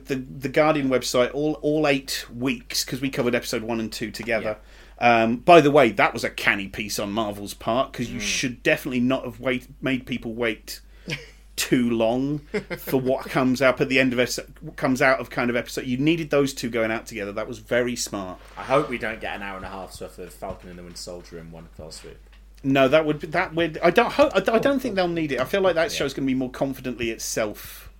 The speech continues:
Speaker 1: and
Speaker 2: Yeah.
Speaker 1: clearly what it's doing in episode one without annoying anybody.
Speaker 2: Yeah.
Speaker 1: But I think two episodes in black and white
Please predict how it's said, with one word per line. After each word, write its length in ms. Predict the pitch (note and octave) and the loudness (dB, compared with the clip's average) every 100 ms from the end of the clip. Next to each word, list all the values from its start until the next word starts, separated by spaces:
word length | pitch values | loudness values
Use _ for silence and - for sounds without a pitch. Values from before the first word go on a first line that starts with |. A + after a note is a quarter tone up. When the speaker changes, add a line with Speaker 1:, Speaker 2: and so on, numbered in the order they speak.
| - - | -20 -4
Speaker 1:
and 180 | B2 B2 | -2 -2
Speaker 2:
Yeah. 80 | - | -2
Speaker 1:
clearly 320 | - C#3+ B2 | 2 2 2
what 280 | A#2 A#2 - | -2 -4 -8
it's 140 | - - | -12 -6
doing 300 | B2+ A#2+ G#2+ | -4 -4 -4
in 40 | |
episode 340 | G#2 - G#2 G#2 | -6 -6 -6 -6
one 240 | G2+ G2+ - - | -8 -8 -14 -2
without 260 | B2 B2 G#2+ | 2 2 2
annoying 460 | A2 A2+ A2 G2+ | -2 0 0 -2
anybody. 540 | G2 G2+ F#2 F2+ F2+ - - | -4 -6 -8 -10 -14 -16 -14
Speaker 2:
Yeah. 80 | E2 D#2 | -6 0
Speaker 1:
But 80 | |
I 100 | C#3 | 0
think 240 | C#3 E3 D3 | 0 -4 -2
two 240 | - D#3 | 2 2
episodes 400 | D3 - D3 B2+ | 2 2 0 2
in 100 | B2+ | 0
black 240 | A#2+ A#2 C3 | 0 -2 -4
and 160 | A2 | -4
white 320 | A#2+ A2+ G#2 | -2 -2 -4